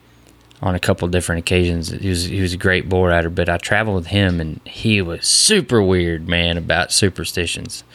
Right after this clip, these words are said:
And he would not eat fried chicken before the event. And here's me, I pull into Grandy's. I'm going to get a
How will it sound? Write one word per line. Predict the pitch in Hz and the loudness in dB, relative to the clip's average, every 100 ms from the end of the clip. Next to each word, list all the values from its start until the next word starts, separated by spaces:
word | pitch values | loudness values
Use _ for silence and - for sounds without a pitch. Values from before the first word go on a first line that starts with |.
| - - - - - | -20 -20 -20 -20 -10
And | - | -2
he | 98 | 0
would | 101 139 151 | 4 4 4
not | 151 127 | 4 4
eat | 110 - | 2 0
fried | - 92 90 | -2 -4 -2
chicken | - 147 101 92 98 _ _ _ _ _ - | -2 -2 -2 -6 -10 _ _ _ _ _ -12
before | 98 - 101 | -8 -2 -2
the | 95 | 0
event. | 95 104 139 113 - _ _ _ _ _ _ _ _ _ _ _ | -2 0 0 -2 -8 _ _ _ _ _ _ _ _ _ _ _
And | - 98 | -6 -4
here's | 98 120 131 | 0 2 2
me, | 127 143 107 | 4 4 2
I | 104 | 0
pull | - 101 107 | 0 2 2
into | 110 | 0
Grandy's. | 104 117 151 131 82 - - _ _ _ | 2 2 2 0 -2 -6 -14 _ _ _
I'm | 104 139 | -4 0
going | 127 101 | 2 0
to | 95 | 0
get | 104 | 0
a | 101 | 0